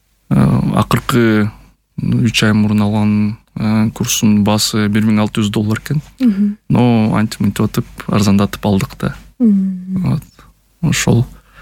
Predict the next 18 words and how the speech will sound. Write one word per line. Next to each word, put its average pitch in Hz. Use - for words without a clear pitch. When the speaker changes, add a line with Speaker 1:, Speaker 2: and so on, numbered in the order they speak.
Speaker 1:
э, -
окуш -
керек. -
Speaker 2:
Мгм. 220
Speaker 1:
Ошол 120
эле, 123
э, -
умтулуш 110
керек. -
Э, 113
мен 101
жалгыз 107
эле 110
өзүм 113
үйрөнгөн 117
жокмун. 127
Мага, 98
э, -